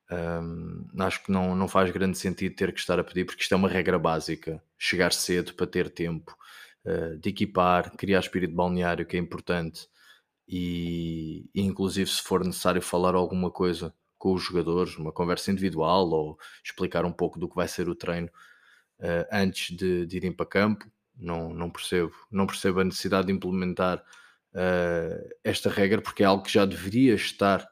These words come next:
eh, nos estatutos mesmo definidos, nas regras do clube. Não, não faz qualquer sentido, eh, ter que se estar a implementar agora algo do género. Equipa técnica deve apresentar-se duas horas antes da sessão de trabalho, corretíssimo. Equipa técnica chegar, montar o treino,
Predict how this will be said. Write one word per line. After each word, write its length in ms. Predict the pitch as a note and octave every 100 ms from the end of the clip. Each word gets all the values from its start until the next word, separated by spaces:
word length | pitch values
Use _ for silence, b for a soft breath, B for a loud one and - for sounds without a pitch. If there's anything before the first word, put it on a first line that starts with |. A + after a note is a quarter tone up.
| _ _ _
eh, 680 | E2 F2 E2+ E2+ E2 F#2 F#2+
nos 220 | F#2 F2+
estatutos 520 | - - F2 G2 -
mesmo 400 | - F#2 F2+ E2+ D#2+
definidos, 440 | - F#2 F#2+ D#2+
nas 160 | D#2+ -
regras 420 | F#2+ G#2 F#2 E2
do 100 | -
clube. 280 | - F2 - b b b -
Não, 260 | F2 E2+
não 120 | E2 F2
faz 180 | F2
qualquer 300 | - E2 F#2
sentido, 460 | - F2+ F2 F#2 E2+ - B B B B
eh, 300 | - F2 E2
ter 200 | E2 F2+
que 80 | -
se 60 | -
estar 180 | E2+
a 40 | F2
implementar 500 | E2+ E2+ F2 E2 E2
agora 300 | F2 E2+ D#2+
algo 220 | E2 E2
do 100 | E2+
género. 340 | E2+ F2 G2 G2 b b b b b _ _ _ _ _
Equipa 340 | A2 - G2 A2+
técnica 480 | A#2+ A2+ A2+ G#2 G#2+
deve 220 | A2+ A2
apresentar-se 680 | A2 - G#2+ G#2+ A2 -
duas 300 | A2 A2 G#2
horas 260 | G#2+ G2+ F#2+
antes 220 | G#2 G2
da 100 | G2+
sessão 240 | F#2 - G2
de 60 |
trabalho, 420 | G2 F#2+ F2+ B2+ - -
corretíssimo. 640 | - F#2+ F2 F#2 - B2+
Equipa 300 | F#2+ G2+ G2
técnica 420 | F#2+ F#2 - F#2 F2+
chegar, 500 | - - G2 A2+ A#2+
montar 400 | G#2 G2 F#2+ F2+
o 60 |
treino, 480 | F2 F#2 G2+ A#2 B2